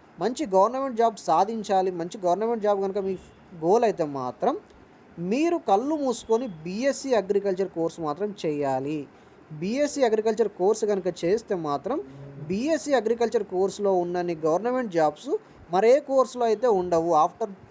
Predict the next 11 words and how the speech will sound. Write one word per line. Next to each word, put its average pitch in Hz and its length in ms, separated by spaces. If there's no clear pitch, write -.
బైపీసీ 175 360
తర్వాత 156 460
బీఎస్సీ 240 600
అగ్రికల్చర్ 202 480
కోర్సులో 180 400
ఉన్నన్ని 160 360
గవర్నమెంట్ 180 400
జాబ్స్ 151 320
మరే 233 220
కోర్సులో 220 420
ఉండవు. 160 460